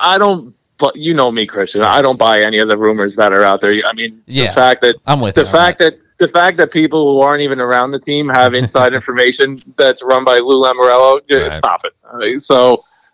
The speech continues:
Speaker 1: uh, we'll see what happens. Um, I, I would imagine Billy Guerin has been talking to Lou about Semyon Varlamov if he, if he is in fact available,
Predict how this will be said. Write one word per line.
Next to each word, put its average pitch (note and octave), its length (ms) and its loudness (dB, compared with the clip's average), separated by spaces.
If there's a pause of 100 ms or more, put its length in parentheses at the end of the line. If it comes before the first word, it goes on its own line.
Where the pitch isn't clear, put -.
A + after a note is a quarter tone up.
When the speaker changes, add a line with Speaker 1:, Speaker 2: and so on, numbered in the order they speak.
Speaker 1:
uh, A#2+ 500 2
we'll D3+ 140 -6
see D#3+ 220 -4
what C#3 120 0
happens. B2+ 720 -4
Um, B2 540 -4 (100)
I, C3+ 280 0 (180)
I D3 40 2
would C3+ 140 0
imagine B2+ 460 -4
Billy A#2+ 240 0
Guerin B2 340 0
has A#2 160 -10
been A2+ 140 -14
talking A2 320 -2
to G2+ 80 -6
Lou G2+ 240 -2
about G2+ 320 -2
Semyon G2 300 -6
Varlamov F#2+ 520 -2
if G2+ 160 -18
he, G2+ 60 -4
if G2+ 240 -6
he G2 120 -6
is A2+ 140 -2
in A#2 80 -14
fact B2+ 320 -2
available, C#3 540 0